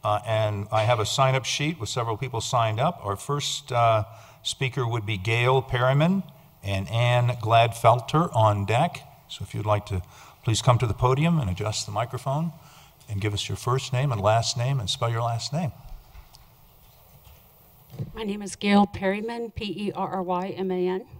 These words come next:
Speaker 2: and I'm the director for Jefferson County Head Start.
Speaker 1: Oh, and I, give us your address also.
Speaker 2: Oh, fifty-one fifty Allison Street, Arvada, eight oh oh oh two.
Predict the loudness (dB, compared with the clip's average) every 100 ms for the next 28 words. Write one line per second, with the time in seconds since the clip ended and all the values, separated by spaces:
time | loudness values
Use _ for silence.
0 | -16 -16 -18 -18 -10 -8 -6 -8 -10 -10
1 | -12 -12 -18 -14 -10 -4 -4 -4 -6 -4
2 | -6 -6 -10 -14 -10 -10 -14 _ _ _
3 | _ _ -20 -20 -20 -8 6 8 8 6
4 | 2 4 4 6 6 4 2 -4 -4 -6
5 | -10 -10 4 6 4 0 -2 0 -4 -4
6 | -4 -6 -6 -6 -2 2 2 2 -6 -10
7 | -10 -12 -8 -4 -4 -6 -12 -20 _ _
8 | -16 -12 -8 -8 -8 -10 -10 -8 -6 -6
9 | -6 -8 -10 -10 -16